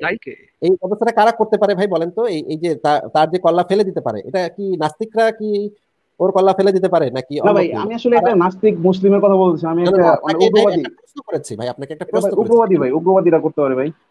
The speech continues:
Speaker 3: উগ্রবাদী
Speaker 2: আচ্ছা,
Speaker 3: সেটা
Speaker 1: আচ্ছা, আচ্ছা, আচ্ছা, আসিফ ভাই, একটু, একটু, একটু,
Speaker 2: প্রশ্ন করতে
Speaker 1: just
Speaker 2: পারে।
Speaker 1: একটু জিনিস জিজ্ঞেস করতে পারেন। মুমিন ভাই, ধরেন, আহ, কেউ যদি ইসলাম ত্যাগ করে আর এজন্য যদি কেউ তার কলা ফেলায় দিতে চায় বা তাকে আক্রমণ করতে চায়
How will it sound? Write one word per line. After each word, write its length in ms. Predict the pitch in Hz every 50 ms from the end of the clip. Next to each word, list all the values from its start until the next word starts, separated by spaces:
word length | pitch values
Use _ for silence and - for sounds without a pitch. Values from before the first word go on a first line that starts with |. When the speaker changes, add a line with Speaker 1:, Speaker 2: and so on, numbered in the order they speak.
| _
Speaker 3:
উগ্রবাদী 300 | - 196 196 196 220 427
Speaker 2:
আচ্ছা, 240 | - - 214 - 233
Speaker 3:
সেটা 200 | - 185 180 170
Speaker 1:
আচ্ছা, 180 | 151 - - 196
আচ্ছা, 100 | - 214 190
আচ্ছা, 280 | - - 190 190 -
আসিফ 160 | 170 - 208 190
ভাই, 80 | 175
একটু, 100 | 202 240
একটু, 120 | 240 277 277
একটু, 160 | 175 - 170 156
Speaker 2:
প্রশ্ন 280 | - - 233 233 -
করতে 100 | - 147
Speaker 1:
just 120 | 151 - -
Speaker 2:
পারে। 100 | 120 104
Speaker 1:
একটু 140 | 98 143
জিনিস 220 | 139 143 139 139 - -
জিজ্ঞেস 180 | 135 139 -
করতে 160 | - - -
পারেন। 200 | 120 - _ _ _ _ - - - _ _
মুমিন 180 | 151 175 202 196
ভাই, 200 | - - 113 - _ _ _ _ _ _ 135
ধরেন, 360 | 131 143 151 175 185 190 185 -
আহ, 360 | - 131 127 123 120 117 - - - _ _ _ _ _ _ _ _ _ _ _
কেউ 140 | - 156 160
যদি 200 | 160 170 170 180
ইসলাম 260 | 156 - - 170 165
ত্যাগ 160 | - - 165 -
করে 240 | - - - 113 165 - _ _ _ _
আর 400 | 117 117 117 113 113 107 104 101 - _ _ _ -
এজন্য 300 | 143 135 143 147 151 147
যদি 160 | 151 147 156
কেউ 340 | - - 147 147 143 147 151 - _ _
তার 140 | - 139 -
কলা 200 | - 143 135 139
ফেলায় 260 | 135 - 143 131 110
দিতে 180 | 101 110 - 120
চায় 140 | - - 113
বা 80 | 120
তাকে 200 | 113 123 - -
আক্রমণ 360 | 135 - 135 - - 170 170 165
করতে 220 | - 165 - 143
চায় 200 | - - - -